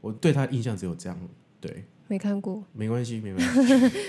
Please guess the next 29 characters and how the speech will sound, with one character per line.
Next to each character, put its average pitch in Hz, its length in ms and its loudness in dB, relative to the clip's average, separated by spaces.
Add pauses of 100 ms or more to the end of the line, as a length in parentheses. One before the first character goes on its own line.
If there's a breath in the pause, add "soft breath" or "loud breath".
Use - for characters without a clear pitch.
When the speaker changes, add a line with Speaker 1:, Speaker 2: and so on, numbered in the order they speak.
(160)
Speaker 2:
<laughs> - 400 -20
哈， 262 420 4
我 208 120 2
觉 285 120 -2
得， 349 220 2
我 240 100 2
一 330 60 4
直 339 80 0
觉 277 140 4
得 240 260 4 (640)
谈 247 240 4
恋 320 140 6
爱 311 60 6
的 254 80 8
时 262 100 2
候 262 40 4
去， 247 180 -2
一 302 100 4
起 254 100 -2
去 220 140 2
看 254 160 0
爱 254 100 4
情 214 220 4
片， 220 160 6
不 202 60 2
是 247 80 4
一 - 20 6
件 220 140 2
很 202 120 -4